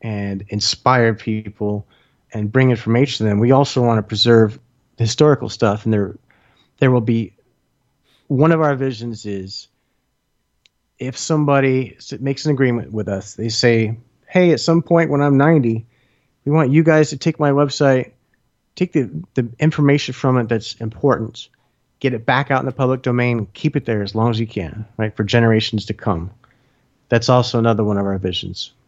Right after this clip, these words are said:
But that's the essence of Metascience Foundation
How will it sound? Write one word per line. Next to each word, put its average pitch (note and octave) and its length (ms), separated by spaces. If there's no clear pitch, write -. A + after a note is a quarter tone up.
But A#2+ 120
that's F3 260
the D#3 140
essence C#3+ 380
of A#2+ 340
Metascience D3+ 460
Foundation C#3 600